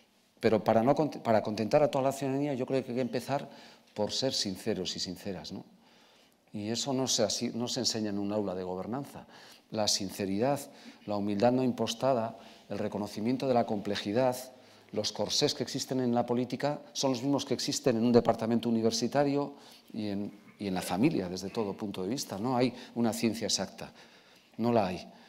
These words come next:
Pero creo que habría que empezar por asumir esa, esa cuestión. De la misma manera, y termino, que a mí me parece, no solo en la política, pero sobre todo en la política, mucho más importante que cortar la cinta o de cómo acabe un resultado,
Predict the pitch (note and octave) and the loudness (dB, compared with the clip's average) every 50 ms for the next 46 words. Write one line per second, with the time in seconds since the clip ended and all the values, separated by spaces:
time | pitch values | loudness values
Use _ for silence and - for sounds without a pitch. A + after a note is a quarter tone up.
0 | - - - - - _ _ _ _ _ _ _ _ _ - A2 G#2+ G2+ A2+ B2+ | -20 -20 -20 -20 -20 _ _ _ _ _ _ _ _ _ 0 0 0 2 2 2
1 | C3+ C#3+ C3 B2+ C#3 C3 - C3 B2 A#2+ A#2 - C#3 B2 - C#3+ B2+ A#2 A2+ - | 4 4 4 2 2 0 0 -2 -2 -2 -2 -2 -2 -2 0 0 0 0 -2 -6
2 | - - - - A2 - - A#2+ G#2 A2+ A#2+ A2 G#2+ G2+ - - G2 F#2 F2 F2+ | -14 -12 -8 -6 -4 -4 -4 -4 -2 -2 0 0 0 -2 -2 -4 -4 -6 -6 -8
3 | - - F#2+ - G2 F#2 - G2 - - D#3 B2+ G2+ G2 F#2 F#2+ A2+ B2 B2+ C#3+ | -10 -10 -8 -8 -8 -8 -8 -8 -6 -4 0 0 2 2 2 2 2 2 4 4
4 | C#3 B2+ C3 C3 C#3 C3 B2+ C3 C#3+ - - A2 G2 - F#2+ F2+ G2 A2 A#2+ A#2+ | 4 4 4 2 2 2 2 0 0 -4 -6 -8 -8 -8 -8 -6 -2 0 2 2
5 | A#2 A2+ A#2 - - - - - - - _ _ _ _ _ - _ _ _ _ | 2 0 -2 -6 -14 -18 -20 -20 -20 -20 _ _ _ _ _ -20 _ _ _ _
6 | - - - - - - - _ _ - G#2 G2+ G2 G2 F#2+ F2+ F2+ - - - | -20 -20 -20 -20 -20 -20 -20 _ _ -2 2 2 4 4 2 0 -2 -6 -14 -18
7 | - - - - _ _ _ _ _ _ _ _ _ - G#2 G#2 A2 A#2 C3 C3 | -20 -20 -20 -20 _ _ _ _ _ _ _ _ _ -6 -4 0 0 2 2 4
8 | - B2+ B2 B2 - C#3+ C3 B2 - - - - - - - - - - - _ | 6 6 6 6 6 4 4 2 2 -2 -10 -18 -20 -20 -20 -20 -20 -20 -12 _
9 | - A#2 A#2+ C#3 C#3 - - C#3 C3 B2+ A#2 G#2+ G2+ - G2+ G#2+ B2 A#2 - G2 | 0 2 4 4 4 6 6 6 6 8 6 6 6 6 2 2 2 0 -2 -4
10 | - F#2 - - F2+ F#2 F2+ - - G2+ F#2+ F#2 F#2+ - A#2+ A#2+ B2 A#2+ A#2+ A#2+ | -6 -6 -6 -6 -6 -6 -4 -4 -4 -4 -4 -4 -4 -2 -2 -2 -2 -2 -2 -2
11 | A#2+ A#2 A#2+ B2 A#2+ A#2+ A#2 - B2 B2+ B2+ - - - - - - - _ _ | -2 -4 -4 -4 -4 -6 -4 -2 -2 -2 -4 -6 -14 -20 -20 -20 -20 -20 _ _
12 | - G#2+ A#2+ B2 A#2+ C3 B2 B2+ B2 - C#3 A#2+ A#2 A#2+ A2+ A#2 B2+ A#2+ A2+ A#2 | -2 0 0 0 2 4 4 6 6 6 4 6 6 6 6 6 4 4 4 2
13 | A2+ - A#2 A2+ A#2+ G#2+ - - A#2+ A#2 A#2 G#2+ G#2 - - C3 A#2+ A2+ - A2+ | 2 2 2 2 2 0 0 -2 -2 -2 -2 -2 -2 -4 -4 -4 -4 -2 -2 -2
14 | G#2 G2+ G2+ G2+ F#2 - A#2 A#2 A#2 A#2 A#2+ A#2 A#2 A#2 A2+ A2 A2+ - - A#2 | -2 -2 -2 -4 -4 -4 -2 -2 -2 0 0 0 0 0 0 0 -2 -2 -4 -6
15 | A2 - B2 B2+ B2 B2 B2+ - | -6 -2 -2 0 0 0 -2 -4